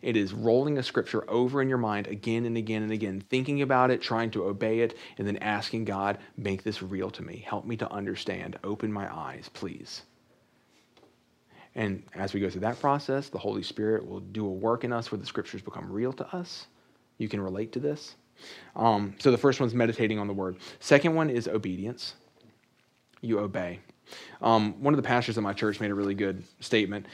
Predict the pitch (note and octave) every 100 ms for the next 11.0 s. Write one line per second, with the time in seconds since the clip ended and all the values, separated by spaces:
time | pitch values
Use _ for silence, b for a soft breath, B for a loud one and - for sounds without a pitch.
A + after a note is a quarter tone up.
0 | B B - A2 B2+ A2+ G#2+ G2 F#2+ F#2
1 | - _ _ _ _ _ _ _ _ _
2 | _ _ _ A#2 C3+ B2+ A2 A#2 A#2+ E3+
3 | F3 D3 D3+ C#3+ C#3 - C#3+ B2 - G2
4 | G#2 - - _ b b b - A2+ G#2
5 | A#2 - G#2 G2+ G#2+ - E2+ G#2+ C3 C3+
6 | - - - _ _ _ _ _ _ _
7 | _ - - E3 - _ _ _ _ _
8 | _ - - - A#2 C3+ C#3+ C3 B2+ C#3
9 | F3 - A2+ A2+ A#2+ B2 A#2+ B2 B2 A2
10 | A2 B2 - G2+ A#2+ - F#3 - F#2